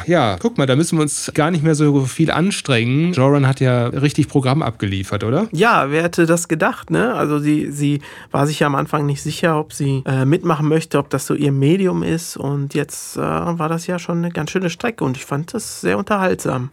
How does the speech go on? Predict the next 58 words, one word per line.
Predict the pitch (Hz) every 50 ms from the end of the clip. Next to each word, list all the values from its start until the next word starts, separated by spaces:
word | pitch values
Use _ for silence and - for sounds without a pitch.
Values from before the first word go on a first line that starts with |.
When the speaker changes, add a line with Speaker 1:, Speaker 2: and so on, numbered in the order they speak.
| _ -
Speaker 1:
Absolut. | - - - - 170 196 220 135 110 - - _
Und | 160 139 135 131
sie | 147
hat | 139 135
uns | 170 165 160
auch | 143
ein | 131 139
paar | 131 120 120
Hausaufgaben | 156 185 - 147 - - 123 113 107 113
mit | 110 113
auf | 113 107 -
den | 123 110
Weg | 107 107
gegeben. | - 117 107 113 107 101 104
Also | 104 113 110 131
eins | 123 143 165 180 - - -
fand | - - 151 165
ich | 156 -
sehr | - 147 135 156
witzig, | 160 - - 180 156 -
dass | 143 120 -
Simon | - 135 156 180 190 175 151
und | 135 131 -
ich | 147 151 - -
die | - 143 139
normalen | 139 139 127 131 131 - - 139 139 139 127 117 101 -
Parts | - 110 104 101 - -
in | 110
der | 104 104
Band | 101 104 104 110 110
sind, | - 131 123 117
während | 120 117 107 110 110 107 104 - - - - _ _
du | 117 120 131 143
und | 139 123 113
sie, | - 120 117 120 123 123 127 -
ähm, | - - 120 110 110 104
Fantasy | - - 107 104 113 123 107 - 104 95
seid. | - 104 101 135 156
Speaker 2:
Ja. | 147 - - 165 - -
Speaker 1:
Nee, | 123 107 107
das | 131 127 -
fand | - 151 143
ich | 123 -
sehr | 123 123
lustig. | 127 147 147 - - 202 208 - - -
Und, | 185 156 139 143 143 139 135 -
ähm, | 160 151 135 135 139 135 135 139 143 143
ähm, | 147 143 143 143 143 - - - - - -
was | - 143 143 -
singst | - 175 165 - - -
du | 190 226
denn, | 175 147 131 135 131
wenn | 123 123 139
du | 131 123 123
so | 117 123
einen | 123 120 113
Zuckerschock | - - 143 - 123 107 - - 110 104 -
hast? | - 104 92 - - - -